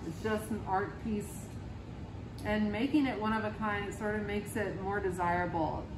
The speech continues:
People covet things that no one else can have when you do things just one of a kind. But if you were to try to mass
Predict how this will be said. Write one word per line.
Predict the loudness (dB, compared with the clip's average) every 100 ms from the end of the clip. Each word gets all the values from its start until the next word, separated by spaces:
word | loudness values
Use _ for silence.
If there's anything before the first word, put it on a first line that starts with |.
| -6 -6 -4 -2
People | -2 -2 -2
covet | -2 0 0 -2 -2
things | -2 0 0
that | 0 0
no | 0
one | 2 2
else | 0 -2
can | -4 -2
have | 0 0 0 -4 -8 -8 -8 -8 -8 -4
when | 0
you | 2 0
do |
things | 0 0 0 0
just | -2 -2
one | -2 -2
of | -2
a |
kind. | -2 -2 -2 -2 -6 -6 -8 -8 -8 -8 0
But | 4 6 4 -2 -4
if | -2
you | 0 2
were | 4 4
to | 4
try | 4 4 4
to | 4
mass | 4 4 2